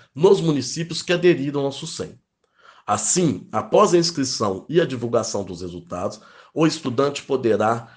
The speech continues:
estudar numa escola estadual ou municipal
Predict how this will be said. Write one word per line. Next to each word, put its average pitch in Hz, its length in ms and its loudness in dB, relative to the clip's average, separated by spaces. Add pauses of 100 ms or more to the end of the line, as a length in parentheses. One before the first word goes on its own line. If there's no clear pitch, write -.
(120)
estudar 135 560 -4
numa 139 220 0
escola 107 460 -4
estadual 131 880 2
ou 254 240 8
municipal 127 840 2